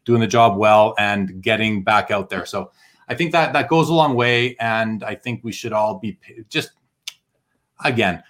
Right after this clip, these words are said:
I understand we're frustrated. It's not just, we're not comc. It's, it's everything. It's everything, and it's not even just the hobby, right, guys? It's,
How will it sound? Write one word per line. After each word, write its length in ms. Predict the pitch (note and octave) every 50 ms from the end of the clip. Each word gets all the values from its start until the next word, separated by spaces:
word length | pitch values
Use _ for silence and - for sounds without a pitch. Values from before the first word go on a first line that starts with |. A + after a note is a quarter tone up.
| _ _ -
I 180 | D#3 E3 E3+
understand 680 | E3+ E3 D#3 D3+ B2+ - - - B2+ A#2 A#2 A#2+ A#2 G2+
we're 140 | A2 G#2+ F#2+
frustrated. 680 | - - A#2 A2 G#2+ - - A#2+ A2 G#2 A2+ A2+ A2
It's 120 | G#2 -
not 220 | D3 C#3 C3+ B2 B2
just, 300 | - A2 - - - B2
we're 180 | A#2+ B2 C#3
not 300 | C#3 E3 E3+ D#3+ C3 -
comc. 540 | - B2 A#2 A2 G#2+ F#2+ F#2+ - G2+ G2+ B2+
It's, 160 | E3 - - _
it's 200 | - F#3+ F#3 - -
everything. 680 | C#3 C3+ A#2 B2 A#2+ A#2 - B2 A2+ G2+ F#2 F2+ F#2+
It's 140 | A#2+ A#2+ - -
everything, 380 | D#3+ D#3+ D#3+ C#3 - D#3 C#3
and 160 | B2 A#2+ A#2+ A#2
it's 280 | - B2 - - -
not 260 | D3+ D3 E3 E3+ D#3
even 220 | D#3+ D3+ C#3+ C#3+ B2
just 180 | C3 A#2+ -
the 80 | - A2+
hobby, 400 | - G#2+ G#2 G#2 G2 G2 F#2+ F2
right, 280 | E2+ F#2+ G#2 A2 A2 -
guys? 400 | A#2+ A2+ A2+ A#2 A#2 F#2+ - -
It's, 260 | C#3 D3 C#3+ - -